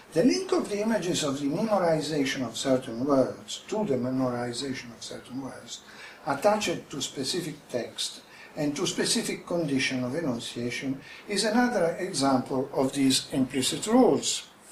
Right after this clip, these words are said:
Here, I, what I found, that this kind of iconography related to memory is defined not only by the group of cultures where one finds them in America or elsewhere,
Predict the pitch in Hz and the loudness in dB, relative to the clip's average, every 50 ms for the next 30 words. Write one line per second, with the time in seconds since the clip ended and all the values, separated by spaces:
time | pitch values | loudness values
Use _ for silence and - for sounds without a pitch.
0 | - - - - - - - - - - - - - - - - - - 262 254 | -16 -14 -14 -14 -14 -14 -16 -16 -18 -20 -20 -20 -20 -16 -10 -4 4 6 8 10
1 | 226 214 220 175 - - - 156 147 151 151 - 160 143 131 143 131 131 131 131 | 10 8 6 6 2 -2 -2 0 0 0 0 0 0 0 2 4 4 4 2 2
2 | - 247 269 262 202 165 143 143 147 - - - - - - 175 170 165 208 196 | 4 6 8 8 8 6 4 0 -2 -6 -10 -16 -18 -2 2 4 4 4 4 2
3 | - - - 269 254 254 254 220 185 170 151 - - - - - - - - - | 2 4 6 8 8 8 8 8 6 6 4 4 2 -6 -12 -16 -20 -20 -10 -2
4 | - 160 143 - 165 170 208 233 - 175 160 160 - - 120 117 120 127 - - | 0 0 2 4 6 8 8 8 8 6 4 0 -2 -4 -10 -12 -12 -14 -14 -18
5 | - - 135 139 147 160 165 165 165 151 127 - - 147 147 165 190 180 160 143 | -14 -10 -6 -2 4 4 4 6 4 2 -2 -2 -4 -6 -4 0 2 2 2 2
6 | 123 110 117 127 - - - - - - 180 170 165 - 185 160 - 208 196 196 | 2 0 -2 -6 -8 -8 -12 -16 -6 -2 0 0 2 0 -2 -4 -4 -2 -2 -2
7 | 196 165 - - - - 220 247 214 208 - - - - 233 233 240 208 180 160 | -4 -6 -8 -12 -12 -2 2 4 4 4 2 -2 -2 2 4 4 4 4 2 0
8 | 147 139 127 143 143 135 131 135 139 139 196 202 220 220 - - 156 - - - | -2 -2 0 0 0 2 2 2 0 0 -2 -2 -2 0 0 0 0 0 0 2
9 | 190 202 202 190 180 - 147 135 131 120 120 - - - - - - - - - | 2 4 4 2 0 -6 -6 -6 -6 -6 -6 -8 -10 -10 -12 -16 -20 -20 -20 -16
10 | - - 135 143 143 143 135 131 135 139 165 180 190 185 165 143 - - 151 147 | -6 -2 0 2 4 4 4 4 2 4 2 2 2 2 0 -2 -4 -2 0 2
11 | 139 131 127 120 113 104 104 - - - - - - - 131 127 117 107 104 - | 2 2 2 0 -2 -6 -10 -12 -12 -14 -16 -16 -6 0 0 0 0 0 -4 -10
12 | - - - - - - - - - - - - 135 135 127 127 143 143 131 123 | -16 -20 -20 -20 -20 -20 -20 -20 -20 -12 -4 0 2 2 4 4 4 4 4 2
13 | - - 110 107 107 104 - - - - 143 143 123 - - 120 113 113 107 104 | 0 -2 -8 -8 -10 -12 -16 -20 -12 -6 -4 -2 -2 -2 -4 -4 -6 -8 -10 -10
14 | - - - - | -12 -14 -18 -18